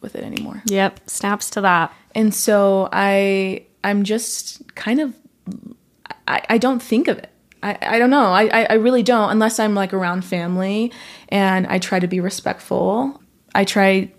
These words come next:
Speaker 1: to have really open conversations. One thing I really, really struggled with in the church, and I've always struggled with the church,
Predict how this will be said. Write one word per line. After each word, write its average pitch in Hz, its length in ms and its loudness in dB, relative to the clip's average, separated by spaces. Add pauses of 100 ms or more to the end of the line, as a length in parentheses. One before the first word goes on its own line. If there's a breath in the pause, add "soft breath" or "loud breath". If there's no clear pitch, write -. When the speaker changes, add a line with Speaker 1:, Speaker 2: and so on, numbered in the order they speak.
Speaker 1:
to - 100 -6
have 190 240 0
really 185 280 2
open 185 460 -2
conversations. 180 800 -4 (220)
One 208 320 0
thing 202 220 -2
I 190 40 -2
really, 220 800 4
really 196 200 4
struggled 180 340 -2
with 175 300 -6 (100)
in 185 120 0
the 175 60 0
church, - 380 -8 (100)
and 190 140 -2
I've 196 260 -4
always 185 240 0
struggled - 260 -4
with 196 180 -8
the 190 60 -12
church, - 340 -8